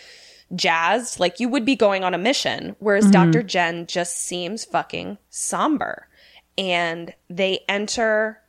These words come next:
Speaker 1: the Shimmer.
Speaker 2: So the people entering the Shimmer are
Speaker 1: Are.
Speaker 2: four people,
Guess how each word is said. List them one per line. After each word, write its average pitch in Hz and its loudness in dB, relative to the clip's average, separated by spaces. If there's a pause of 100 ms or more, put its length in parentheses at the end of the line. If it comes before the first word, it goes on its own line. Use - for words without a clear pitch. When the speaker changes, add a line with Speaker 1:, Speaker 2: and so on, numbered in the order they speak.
(300)
Speaker 1:
the 170 -4
Shimmer. - -8 (1800)
Speaker 2:
So 185 2 (160)
the 175 -4
people 220 4
entering 180 0
the 160 0
Shimmer 135 2
are 139 4
Speaker 1:
Are. 170 2
Speaker 2:
four 143 2
people, 131 -2